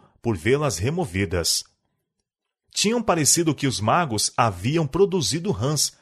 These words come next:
mas eles não as podiam remover. Vendo isto, Faraó ficou algo humilhado. Mandou chamar Moisés e Arão e disse: "Rogai ao Senhor que tire as rãs de mim e do meu povo. Depois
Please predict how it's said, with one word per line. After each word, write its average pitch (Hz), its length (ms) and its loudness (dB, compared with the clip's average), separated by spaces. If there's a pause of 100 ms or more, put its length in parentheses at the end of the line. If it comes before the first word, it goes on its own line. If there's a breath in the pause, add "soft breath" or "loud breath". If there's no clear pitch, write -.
(280 soft breath)
mas 95 220 -4
eles 131 280 0
não 151 160 -2
as 202 100 -2
podiam 165 360 -2
remover. 147 640 0 (520)
Vendo 104 340 -4
isto, 156 340 -2 (260 soft breath)
Faraó 107 460 0
ficou 139 400 0
algo 139 520 0
humilhado. 95 720 -2 (300)
Mandou 127 300 0
chamar 180 360 2
Moisés 165 480 0
e 175 60 4
Arão 165 220 0
e 208 40 -2
disse: 123 580 0 (460)
"Rogai 143 420 -2
ao 185 80 -2
Senhor 190 460 0
que - 100 -10
tire 202 240 -4
as 202 200 0
rãs 185 200 0
de 214 100 -4
mim 170 380 -2 (260 soft breath)
e 143 80 -2
do 196 120 -2
meu 262 140 -4
povo. 156 680 0 (300)
Depois 156 520 -2